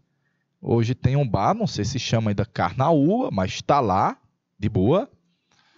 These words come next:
Tá aí a Praça Pedro segundo, aí tem um coreto na Praça Pedro segundo, na década de cinquenta, a banda de música da Polícia Militar tocava aí todo domingo. Massa, galerinha.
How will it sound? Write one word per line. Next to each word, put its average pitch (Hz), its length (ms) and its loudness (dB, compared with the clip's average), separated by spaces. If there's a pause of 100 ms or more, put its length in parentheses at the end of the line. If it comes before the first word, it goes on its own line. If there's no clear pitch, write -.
(920)
Tá 233 120 6
aí 240 100 6
a 226 120 4
Praça 196 500 4
Pedro - 320 -2
segundo, 233 1040 0
aí 175 260 0
tem 180 160 -2
um 175 120 2
coreto 208 1080 2
na 131 140 0
Praça 139 400 0
Pedro - 280 -6
segundo, 135 520 -2
na 143 160 2
década 117 500 0
de 110 140 -4
cinquenta, 156 720 -2
a 151 40 0
banda 117 300 -2
de 113 100 -4
música 110 320 -2
da 110 140 -2
Polícia 104 420 0
Militar 98 440 -2
tocava 107 500 0
aí 98 80 0
todo 170 340 0
domingo. 127 800 -2 (220)
Massa, 90 460 -2
galerinha. 87 440 -6